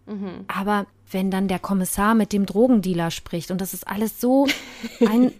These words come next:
Speaker 2: Stereotyp nach dem nächsten. Also ich hab das Gefühl,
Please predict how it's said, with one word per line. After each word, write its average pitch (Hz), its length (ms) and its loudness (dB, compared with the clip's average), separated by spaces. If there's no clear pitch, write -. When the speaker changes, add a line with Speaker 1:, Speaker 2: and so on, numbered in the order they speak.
Speaker 2:
Stereotyp 262 800 6
nach 269 220 8
dem 240 180 6
nächsten. 277 460 2
Also 208 200 0
ich 185 140 -2
hab 226 100 -4
das 240 140 -4
Gefühl, 254 320 2